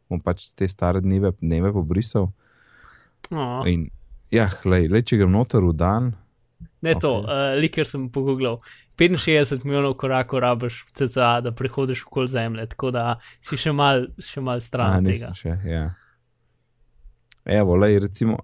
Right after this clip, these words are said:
Speaker 1: evo, saj en dan sem samo odprl tam, ker se ful po-, ko se stvari podvajajo, ne. In recimo osemnajstega marca ob enaindvajset oseminpetdeset je app zabeležil triindvajset korakov, ampak ta podatek se tako ponovi,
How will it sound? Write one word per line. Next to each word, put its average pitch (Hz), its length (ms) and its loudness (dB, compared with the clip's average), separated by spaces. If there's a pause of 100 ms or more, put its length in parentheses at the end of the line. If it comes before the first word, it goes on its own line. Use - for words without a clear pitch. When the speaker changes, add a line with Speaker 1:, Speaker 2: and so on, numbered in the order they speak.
Speaker 1:
evo, 117 220 4
saj 117 180 -2
en 151 120 2
dan 139 200 2
sem 117 180 0
samo 113 220 0
odprl 107 320 2
tam, 101 160 0
ker 98 200 -2
se 95 160 -4
ful 117 220 2
po-, 92 260 0
ko 80 100 -10
se 95 120 -6
stvari 98 280 0
podvajajo, 95 600 0
ne. 92 160 2 (600)
In 196 300 4 (260)
recimo 104 400 0
osemnajstega 160 480 2
marca 120 360 2
ob 92 220 0
enaindvajset 131 640 0
oseminpetdeset 131 1120 0 (460)
je 92 120 -2
app 147 300 0
zabeležil 113 560 2
triindvajset 143 520 0
korakov, 82 580 -2 (500)
ampak 135 580 -2
ta 139 240 0
podatek 90 720 -4
se - 160 -8
tako 131 260 -2
ponovi, 113 640 2